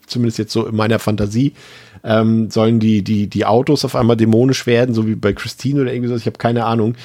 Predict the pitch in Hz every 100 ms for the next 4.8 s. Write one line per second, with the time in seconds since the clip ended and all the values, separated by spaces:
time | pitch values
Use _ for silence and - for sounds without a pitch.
0 | - - - 110 107 107 104 120 104 110
1 | - 120 117 107 104 92 87 107 - 90
2 | 82 80 107 131 101 98 101 90 98 95
3 | - 110 110 98 85 90 87 90 87 90
4 | 90 90 90 - 107 101 92